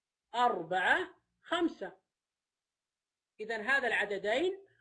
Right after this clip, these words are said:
أربعة وخمسة. نأخذ مثال آخر. لاحظ معي هذا المثال. لدي هنا صور لشاحنات. تعال نعد كم عدد، كم يوجد لدي من شاحنة هنا.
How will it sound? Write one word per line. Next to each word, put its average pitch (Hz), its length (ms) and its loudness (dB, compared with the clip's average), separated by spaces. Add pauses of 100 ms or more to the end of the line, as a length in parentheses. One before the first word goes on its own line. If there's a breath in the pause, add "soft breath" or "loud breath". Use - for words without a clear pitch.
(120)
أربعة 240 500 0
وخمسة. 233 520 -6 (520)
نأخذ 247 460 -2
مثال 311 400 0
آخر. 262 600 -2 (1080)
لاحظ 202 380 -2
معي 269 220 0
هذا 277 240 4
المثال. 269 500 0 (680)
لدي 226 400 -2
هنا 254 480 0 (200)
صور 254 460 0
لشاحنات. 277 800 0 (1000)
تعال 220 260 2
نعد 220 220 -4
كم 269 220 2
عدد، 254 280 0
كم 269 200 0
يوجد 269 260 -2
لدي 262 200 -2
من 254 140 -6
شاحنة 233 540 0
هنا. 285 280 -2